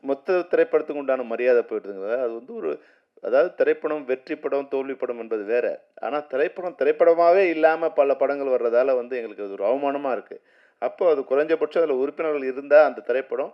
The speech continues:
ஒரு நல்ல படமா வரும். அது வெற்றியாகுது, தோல்வியாகுது, அது வேற விஷயம். ஆனா திரைப்படம் திரைப்படமா இருக்கும் அப்படிங்கிற ஒரு அடிப்படையில் தான் உறுப்பினர்கள் இருந்தாதான்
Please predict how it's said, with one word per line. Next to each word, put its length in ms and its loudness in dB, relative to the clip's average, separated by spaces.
ஒரு 180 -4
நல்ல 340 0
படமா 320 0
வரும். 220 -4
அது 180 -8
வெற்றியாகுது, 560 -2
தோல்வியாகுது, 640 -6
அது 160 -8
வேற 200 -4
விஷயம். 360 -14
ஆனா 280 -12
திரைப்படம் 500 -6
திரைப்படமா 520 -8
இருக்கும் 400 -12
அப்படிங்கிற 320 -14
ஒரு 220 -8
அடிப்படையில் 420 -10
தான் 180 -12
உறுப்பினர்கள் 640 -2
இருந்தாதான் 560 6